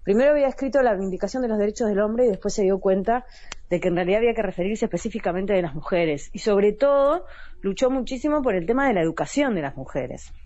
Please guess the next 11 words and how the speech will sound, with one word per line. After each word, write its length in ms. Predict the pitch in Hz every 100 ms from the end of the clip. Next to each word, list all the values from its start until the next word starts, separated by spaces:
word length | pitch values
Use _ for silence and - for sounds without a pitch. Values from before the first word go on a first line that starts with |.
| - - -
que 60 |
en 120 | 185 190
realidad, 540 | 196 202 220 247 277 - - - - -
eh, 800 | 214 190 180 180 170 165 165 165 - -
ella, 320 | 226 - 254
ella 340 | 220 226 - 165
en, 320 | 165 160 156
estamos 280 | - 226 220
hablando 280 | 196 202 190
del 180 | 175
año, 300 | 180 180 170